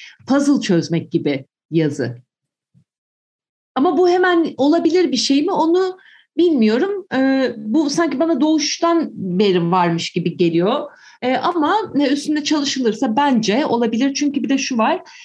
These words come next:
Ee, insan en iyi kendisi kendisini takip ediyor ve görebiliyor. Ee,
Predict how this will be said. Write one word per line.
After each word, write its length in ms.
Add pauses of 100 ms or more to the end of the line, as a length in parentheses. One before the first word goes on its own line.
(240)
Ee, 360
insan 360
en 120
iyi 160
kendisi 440
kendisini 500
takip 340
ediyor 280
ve 100
görebiliyor. 760 (380)
Ee, 300